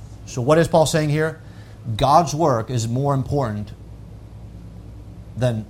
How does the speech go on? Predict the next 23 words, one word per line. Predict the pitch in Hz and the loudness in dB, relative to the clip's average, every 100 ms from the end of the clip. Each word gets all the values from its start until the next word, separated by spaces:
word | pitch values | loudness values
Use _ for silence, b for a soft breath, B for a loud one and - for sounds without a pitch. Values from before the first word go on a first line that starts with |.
| - | -12
a | - | -6
certain | - 151 123 | -2 0 2
way | 131 | 2
I | 123 | 2
do | 117 123 | 2 0
things. | 107 98 90 - - - - - - - - - - - - - - - - | -2 -6 -8 -10 -16 -20 -20 -20 -20 -18 -18 -18 -18 -18 -18 -18 -18 -16 4
Now, | 190 175 139 - - - - - - B B B B B - | 10 10 8 -4 -14 -16 -16 -18 -16 B B B B B -2
uh, | 175 180 165 151 - - - | 8 10 12 10 6 -10 -12
sorry, | 147 135 110 | 2 2 4
the, | 107 101 95 - - - 135 | 0 -4 -6 -14 -18 -12 -8
it | |
turned | - 143 | 2 2
back | 120 120 113 | 4 0 0
here. | 127 107 - - b b b b - - - - | -2 -4 -8 -18 b b b b -18 -20 -18 -16
Uh, | - - - | -12 -12 -10
he | - 180 | 2 4
is | 226 180 | 6 6
not | 254 302 | 8 8
talking | 247 247 226 220 | 8 6 6 6
here | 180 196 190 | 6 8 10
about | 175 147 156 151 151 139 - - - - - - - - - - - - - - | 10 10 10 12 10 6 -4 -10 -16 -20 -20 -20 -20 -20 -20 -18 -18 -18 -18 -2
changing | - 208 202 165 190 185 185 180 143 - - - - - | 4 6 6 6 6 6 6 4 0 -10 -18 -18 -14 -6
doctrine. | 127 180 - 175 170 170 | 6 8 8 2 2 0